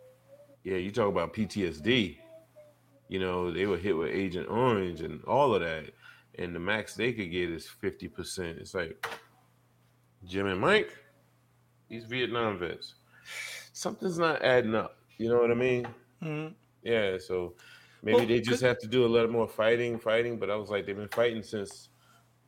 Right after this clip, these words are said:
Speaker 1: the seventies, you know?
Speaker 2: Well, I mean, I, 'cause I think about what this comes down to is, is, is money, right?
Speaker 1: Yeah.
Speaker 2: Like,
Speaker 1: And
Speaker 2: so
Speaker 1: some, some
Speaker 2: inherently
Speaker 1: services as well.
Speaker 2: Well, in-, inherently, think about it. Like, you,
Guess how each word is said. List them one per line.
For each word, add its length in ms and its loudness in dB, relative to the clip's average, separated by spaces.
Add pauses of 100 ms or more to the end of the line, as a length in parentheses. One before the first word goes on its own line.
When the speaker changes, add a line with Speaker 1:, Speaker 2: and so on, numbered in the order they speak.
Speaker 1:
the 80 -16
seventies, 600 -2
you 60 -8
know? 200 -6 (680)
Speaker 2:
Well, 100 8
I 80 8
mean, 160 6
I, 80 4
'cause 220 0
I 80 0
think 280 -2
about 360 4
what 300 -6
this 120 -6
comes 260 -4
down 300 -2
to 180 -2
is, 200 -4
is, 260 -12
is 140 -8
money, 320 -2
right? 320 -8 (680)
Speaker 1:
Yeah. 200 -2 (600)
Speaker 2:
Like, 140 6
Speaker 1:
And 100 6
Speaker 2:
so 20 0
Speaker 1:
some, 100 6
some 120 4
Speaker 2:
inherently 420 2
Speaker 1:
services 500 0
as 100 -8
well. 300 0 (580)
Speaker 2:
Well, 160 0
in-, 120 -2
inherently, 640 0
think 260 0
about 280 0
it. 140 -8
Like, 280 -6
you, 280 -2